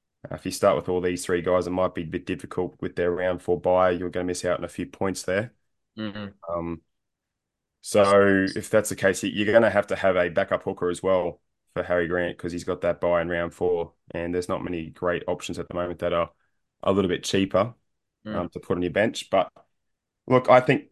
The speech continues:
Speaker 1: the only alternative, not starting with Harry Grant, would be probably to go with Damien Cook, or you can look at someone like Reece Robson, and we'll talk about them throughout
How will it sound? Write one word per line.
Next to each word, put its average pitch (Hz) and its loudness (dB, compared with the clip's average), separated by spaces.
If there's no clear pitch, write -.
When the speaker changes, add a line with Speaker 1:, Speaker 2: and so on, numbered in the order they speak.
Speaker 1:
the 117 2
only 123 6
alternative, 110 2
not 107 0
starting 104 4
with 95 -4
Harry 101 4
Grant, 101 -4
would 98 -6
be 95 -2
probably 98 -4
to 92 -8
go 95 2
with 92 -4
Damien 92 -2
Cook, - -6
or 92 0
you 90 -4
can 95 -6
look 95 -6
at 90 -6
someone 92 -4
like 90 -4
Reece 90 -6
Robson, 98 -4
and 92 -6
we'll 90 -6
talk 87 -10
about 85 -4
them 92 -4
throughout 90 -4